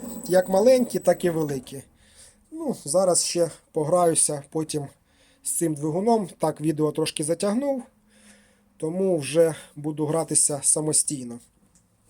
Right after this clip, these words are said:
Так що, друзі, пишіть в коментарях, як ви перевіряєте працездатність електродвигунів,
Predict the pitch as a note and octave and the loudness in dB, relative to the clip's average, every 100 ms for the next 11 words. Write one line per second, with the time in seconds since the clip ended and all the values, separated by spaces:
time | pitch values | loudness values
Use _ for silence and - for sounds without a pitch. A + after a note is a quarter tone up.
0 | _ _ _ - - G3+ A#3 G#3+ A3+ G#3 | _ _ _ -12 -10 -6 -4 0 2 2
1 | G3 G3+ - B3 - G3 G3 G3 G3+ F#3 | 0 0 0 0 0 0 0 2 2 2
2 | D#3+ - _ _ - - - _ - F3 | 0 -10 _ _ -20 -20 -20 _ -2 0
3 | E3+ G3 C4+ B3 A3+ A3 A3+ G#3+ G3 F#3+ | 0 0 2 6 6 6 6 4 4 2
4 | F#3 - - - F3+ F#3+ F3 F#3 F3 E3+ | 2 -2 -10 0 0 0 2 2 2 0
5 | D#3 - - F3 F3 F3 F3 D#3+ E3 E3+ | -2 -2 -6 0 2 4 4 4 2 2
6 | E3+ D#3+ | 4 2